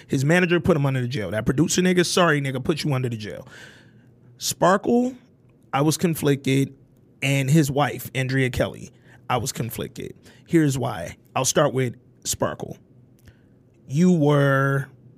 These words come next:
a protege of his. We'll just say that. He was a mentor to you. He brought you into this game. He, uh, you were on, or he was on your first single. He wrote your first single,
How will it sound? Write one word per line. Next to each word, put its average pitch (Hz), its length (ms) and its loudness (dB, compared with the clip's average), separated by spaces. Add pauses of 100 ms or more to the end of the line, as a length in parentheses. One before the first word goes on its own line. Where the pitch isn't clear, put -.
(500)
a 139 80 0
protege 117 680 -6 (320)
of 113 140 -6
his. - 380 -8
We'll 127 160 0
just 123 200 -2
say 117 160 0
that. 80 220 -8
He 135 100 2
was 127 120 0
a 127 60 -2
mentor 160 380 0
to 143 120 -6
you. 131 160 0
He 131 120 2
brought 139 280 -2
you 147 60 -2
into 139 160 -2
this 127 120 -4
game. 123 320 -6 (240)
He, 127 280 0
uh, 117 600 0
you 131 160 0
were 127 240 2 (180)
on, 143 280 2
or 139 200 0
he 180 140 6
was 156 140 2
on 139 180 -2
your 147 160 4
first 135 320 0
single. 131 320 -2
He 202 100 6
wrote 208 280 6
your 123 140 -6
first 107 260 -8
single, - 320 -12